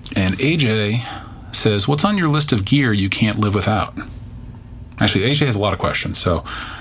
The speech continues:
here's the first one. "What's on your list of gear you can't live without?" Let's see. When it comes to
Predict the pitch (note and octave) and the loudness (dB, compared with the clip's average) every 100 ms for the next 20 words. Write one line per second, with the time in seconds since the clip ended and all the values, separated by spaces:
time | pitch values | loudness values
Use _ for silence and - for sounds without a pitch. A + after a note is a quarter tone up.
0 | - D#3 A#2+ A#2+ F#2 - D2 G#2+ C3+ - | 0 4 4 4 0 2 2 2 2 2
1 | B2+ A#2 A2 - G2 F2 G#2 G2 F#2+ F2 | 4 4 2 2 0 0 2 2 2 0
2 | F2 - F#2+ F#2 F2+ E2+ - C#2+ - - | -2 0 -2 0 0 0 0 0 -2 -6
3 | - - - - - - - - - - | -14 -14 -16 -14 -14 -14 -14 -14 -10 -8
4 | - - - - - - - - - - | -8 -12 -16 -16 -16 -16 -16 -16 -16 -4
5 | - - - G2+ - - - - - G2+ | -2 -2 -2 0 2 0 0 -2 -4 -6
6 | - - G#2+ - F3 F3+ - D#3+ C#3+ B2+ | -4 0 0 2 2 2 2 4 4 2
7 | B2 B2 | 0 -2